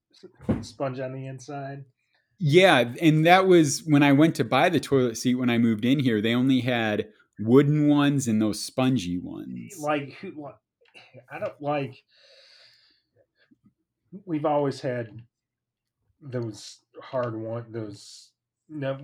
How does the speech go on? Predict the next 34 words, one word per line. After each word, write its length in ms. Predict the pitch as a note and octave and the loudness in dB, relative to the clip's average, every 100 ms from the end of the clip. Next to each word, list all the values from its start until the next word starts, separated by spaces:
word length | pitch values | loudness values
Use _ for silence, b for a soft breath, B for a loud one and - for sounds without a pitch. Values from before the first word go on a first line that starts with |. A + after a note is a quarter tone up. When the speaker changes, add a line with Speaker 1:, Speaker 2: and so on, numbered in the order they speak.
| D3 _ _ | -18 _ _
Speaker 1:
what 220 | E3 C#3+ C#3 | -10 -4 -2
I 100 | C3+ | -4
call 360 | - C#3 C3 | -4 -4 -2
n-, 720 | A#2 A2+ A#2 A#2+ A#2 A#2 A#2 A#2+ _ _ D#3 D3 - | -6 -10 -12 -10 -8 -8 -10 -14 _ _ -20 -20 -18
normal 800 | A#2+ A#2 A#2 C3 B2 A2 G#2 - - - | -14 -10 -6 -6 -6 -10 -12 -18 -20 -16
toilet 360 | G#2+ G2+ G2 | -16 -16 -20
seats. 840 | - - - G2 A2+ - - - _ A#2+ | -20 -20 -20 -20 -20 -20 -20 -20 _ -14
I, 140 | A#2 A2+ B2+ | -12 -4 4
Speaker 2:
Yeah, 140 | B2 | 4
Speaker 1:
like 80 | A2 | 4
Speaker 2:
just 160 | G#2+ - | 0 -10
the 80 | - | -16
plastic 580 | - A2 A2+ - F2+ - | -6 -2 -2 -2 -10 -8
ones. 200 | F2+ F2+ | -8 -4
Speaker 1:
Right, 280 | C3 B2 A#2+ | -4 -4 -8
right, 260 | B2 A#2 | -10 -10
right. 260 | A2+ B2 B2+ | -10 -12 -10
Those, 200 | D3+ D#3 | -10 -6
like, 140 | G3 - | -8 -10
sponge 500 | - _ F3 G#3+ F3 | -20 _ -16 -14 -12
ones 280 | C3+ A2 G#2+ | -10 -10 -12
are, 60 | |
like, 260 | G2 G2 G2+ F#2+ | -14 -14 -16 -18
weird, 440 | F#2 G#2+ E3 G#2 F2+ | -10 -8 -8 -10 -16
like 340 | G2 G2+ G2 - _ _ _ _ _ _ - | -16 -16 -16 -20 _ _ _ _ _ _ -2
Speaker 2:
Yeah. 480 | A#2+ A#2+ A2+ G#2+ F#2+ | 4 6 4 2 -2
Speaker 1:
I 40 | - | -10
don't 220 | - F2+ | -20 -18
know. 260 | A#2 C#3+ A#2 | -14 -14 -12
They, 160 | B2+ | -12
like, 280 | C#3+ F#3 B2+ - | -8 -8 -10 -14
soak 840 | - - - - - - C3 C3+ | -20 -18 -18 -20 -18 -16 -16 -14
up 180 | D3 C#3+ | -16 -14
your, 160 | A2+ | -16